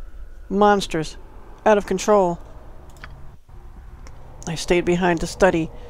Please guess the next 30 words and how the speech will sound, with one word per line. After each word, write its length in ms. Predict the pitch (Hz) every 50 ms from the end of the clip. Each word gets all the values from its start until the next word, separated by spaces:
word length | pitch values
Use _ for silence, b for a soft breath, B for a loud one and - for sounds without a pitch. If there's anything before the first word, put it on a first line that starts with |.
| B B B B B B - -
to 100 | - 190
guard, 420 | - 202 196 185 175 175 170 - - B B B B B B B B B B B -
but 120 | - 180
it 120 | 190 180 185
is 160 | 185 170 170
no 140 | 180 175 170
use. 500 | 165 170 175 165 151 - - - - - - - B B B B B B B B B
Thieves, 560 | - - 208 214 214 214 214 202 - - - - - -
golems, 540 | 175 175 185 185 196 202 202 202 - - - - - - - - - - - - -
no 120 | 170 175
use. 460 | 180 175 170 165 156 - - - - - - - - - - - B B B B B B B B B B B B B - - - - - - - - - - - - - - -
He 120 | 147 151
says 260 | - - - 151 143
that 180 | 156 170 180 180
again. 480 | 180 180 180 180 180 180 180 180 180
Can 140 | 180 - 185
you 80 | 190 185
tell 100 | 208 214
me 120 | 208 190
more 240 | 180 175 175 180 190
about 180 | 196 196 202 -
this 140 | 220 208
place? 380 | - - 220 226 240 247 - - - - - - - - - - - - - - - - - - - - B B B B B B
Up 200 | - - 202 -
the 80 | - 226
stairs, 600 | 214 - - 240 226 220 196 160 156 160 - - 170 165
the 180 | 175 170 180 180
ritual 340 | 185 202 - - 185 170 170
chamber. 460 | - - 190 175 165 156 156 156 - - - B B B B B B B -
Empty 480 | - 220 247 226 - - 156 156 151 143